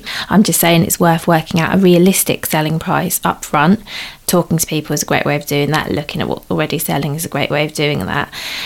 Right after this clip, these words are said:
because as well as knowing that you've got a market to sell your product to, you also want to know that, you know, you, you're gonna be able to make a profit. Um, in a future episode, we will, of course, talk about costs and the kind of cost you're going to want to consider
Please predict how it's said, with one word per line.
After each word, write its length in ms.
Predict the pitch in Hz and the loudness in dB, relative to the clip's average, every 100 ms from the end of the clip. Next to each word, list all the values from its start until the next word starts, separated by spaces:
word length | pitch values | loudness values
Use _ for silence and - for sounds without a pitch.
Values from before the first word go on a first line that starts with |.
| - | -4
because 320 | - - 170 | -2 2 0
as 180 | - 175 | 2 0
well 220 | 180 180 | 2 4
as 140 | 180 180 | 2 4
knowing 400 | 175 165 160 165 | 4 4 4 2
that 80 | - | 0
you've 160 | - | -2
got 160 | - 165 | -2 0
a 40 | |
market 460 | 160 160 - - - | 0 -2 -4 -6 -4
to 100 | 170 | -2
sell 240 | - 202 | 2 4
your 120 | 165 | 4
product 380 | 151 160 147 - | 2 -4 -4 -4
to, 120 | - | -4
you 240 | 151 160 - | -4 -4 -4
also 380 | - - - 151 | -4 -2 -2 -2
want 220 | 151 - | -2 -4
to 120 | - | -4
know 200 | 156 139 | -2 -2
that, 240 | 135 143 - | -2 -4 -4
you 140 | 156 | -8
know, 80 | - | -8
you, 180 | - - - | -8 -8 -6
you're 100 | - | -4
gonna 160 | 156 | -4
be 100 | 147 | -2
able 120 | 143 | -2
to 80 | - | -2
make 160 | 147 - | -6 -6
a 40 | |
profit. 500 | - - - - - - - - - - - - | -4 -4 -2 -4 -6 -10 -14 -8 -6 -4 -6 -2
Um, 200 | 180 170 - - - | 2 2 0 -8 0
in 120 | 196 | 2
a 40 | 185 | 4
future 300 | 196 - 175 | 2 2 0
episode, 380 | - 170 156 | 0 0 0
we 60 | 156 | 0
will, 180 | 170 160 | 0 0
of 100 | - | -2
course, 320 | - 165 - | -2 0 2
talk 240 | - 180 | 2 0
about 220 | - 160 - | 0 -2 0
costs 440 | 202 196 202 - | 2 2 2 0
and 120 | - | -4
the 40 | - | -4
kind 280 | 160 151 | -2 -2
of 100 | 165 | -4
cost 420 | - 160 156 - - | -2 -2 -2 -4 -6
you're 80 | |
going 220 | - 143 151 | -2 -2 -2
to 140 | - | -4
want 160 | 180 202 | -4 -4
to 100 | - | -6
consider 640 | 165 - 196 196 196 | -8 -2 2 2 2